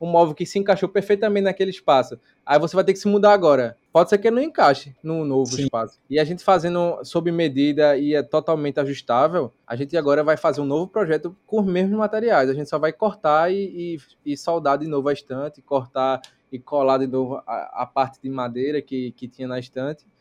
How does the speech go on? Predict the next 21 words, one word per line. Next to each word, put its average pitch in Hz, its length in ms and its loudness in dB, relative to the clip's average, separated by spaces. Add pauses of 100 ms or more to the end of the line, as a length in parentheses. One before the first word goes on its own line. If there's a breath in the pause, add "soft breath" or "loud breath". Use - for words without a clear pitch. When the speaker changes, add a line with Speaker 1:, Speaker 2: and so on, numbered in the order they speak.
(280)
Speaker 1:
E 143 80 -6
vai 180 100 6
ser 190 180 -4
uma 190 200 0
estante 170 280 -6
totalmente 202 480 -2
nova. 160 240 2
Na 170 60 0
verdade, 175 300 4
vão 160 100 -4
ser - 160 -2
duas 170 320 0
estantes 151 380 -8
novas, 160 640 2 (460)
adequadas 180 480 2
ao 190 60 4
espaço 190 380 -2
novo 175 240 -2
do 196 80 2
apartamento 196 420 -6
deles. 170 400 -6